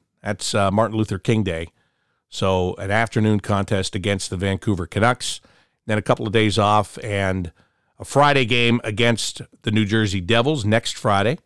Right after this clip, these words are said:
And then it's off to Western Canada and beyond, 'cause it's Edmonton, Calgary, Vancouver, Seattle, and Saint Louis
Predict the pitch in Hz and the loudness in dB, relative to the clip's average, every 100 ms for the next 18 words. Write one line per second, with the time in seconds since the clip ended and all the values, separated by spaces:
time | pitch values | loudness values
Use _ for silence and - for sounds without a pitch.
0 | _ _ _ _ _ _ _ _ 107 87 | _ _ _ _ _ _ _ _ -10 0
1 | 120 160 170 165 139 - - 135 131 135 | 4 4 4 4 4 0 -2 2 2 0
2 | - 117 101 92 80 82 120 135 - 117 | 0 2 2 -2 -4 0 0 0 -2 -4
3 | - 117 107 98 92 95 92 _ _ _ | -2 0 0 2 2 0 -2 _ _ _
4 | _ _ _ - 127 127 120 127 92 76 | _ _ _ -4 0 2 4 4 2 -6
5 | - _ _ _ - 95 87 131 131 123 | -20 _ _ _ -6 -6 -2 0 2 0
6 | 123 107 113 107 98 101 98 92 113 107 | 0 -2 2 2 2 0 0 0 2 2
7 | 95 90 - 95 92 90 90 90 90 - | 2 -2 -4 -4 0 0 0 -2 -6 -6
8 | 98 92 104 147 110 - - - | -4 -4 0 0 0 -4 -14 -16